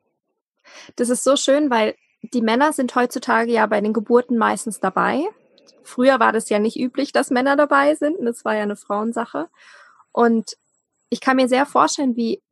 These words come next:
ich meine, es läuft ja energetisch so viel ab in so einem Geburtsraum. Und wenn da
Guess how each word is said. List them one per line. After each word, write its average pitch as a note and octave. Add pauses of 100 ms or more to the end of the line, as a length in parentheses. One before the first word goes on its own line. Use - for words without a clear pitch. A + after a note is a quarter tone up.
(140)
ich -
meine, B3
es -
läuft B3
ja A#3+
energetisch B3
so B3
viel B3+
ab -
in G#3+
so A3
einem G#3+
Geburtsraum. G#3
Und A3
wenn A#3
da A#3